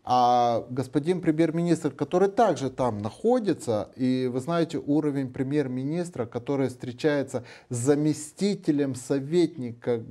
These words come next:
Госдепартамента С Ш А, то есть даже господин, даже советник не смог с ним встретиться, а какой-то заместитель этого советника с ним встретился. И вы на этом фоне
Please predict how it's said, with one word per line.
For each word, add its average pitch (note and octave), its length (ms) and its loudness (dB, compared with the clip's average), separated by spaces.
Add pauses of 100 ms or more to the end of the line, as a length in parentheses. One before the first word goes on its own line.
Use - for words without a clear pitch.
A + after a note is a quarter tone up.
Госдепартамента B2+ 1160 -2
С A#2 180 -8
Ш E3 260 0
А, F#3+ 40 0
то B2+ 140 -6
есть A#2 100 -6
даже A#2+ 320 -4
господин, B2 720 -6
даже C#3+ 240 4
советник E3+ 760 2
не A2+ 80 -6
смог A#2 340 -4
с - 60 -16
ним A#2 160 -2
встретиться, E3+ 520 2
а A#2 60 -2
какой-то E3 440 0
заместитель D3 840 -2
этого G#2+ 320 -2
советника G#2 540 -4
с - 80 -12
ним A#2 120 -4
встретился. F#2+ 500 -4 (300)
И D3 100 10
вы G3 180 6
на G3 160 0
этом F3+ 220 -2
фоне E3+ 600 -2